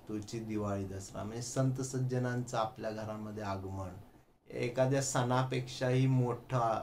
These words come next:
उत्सव असल्यासारखं तो दिवस, अ, असेल.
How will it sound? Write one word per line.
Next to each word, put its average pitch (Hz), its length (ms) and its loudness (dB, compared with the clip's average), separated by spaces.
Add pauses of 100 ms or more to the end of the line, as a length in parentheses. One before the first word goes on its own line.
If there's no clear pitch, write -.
उत्सव 110 440 0
असल्यासारखं 98 800 -4 (720)
तो 123 60 -4
दिवस, 113 500 0 (460)
अ, - 40 -4
असेल. 95 640 2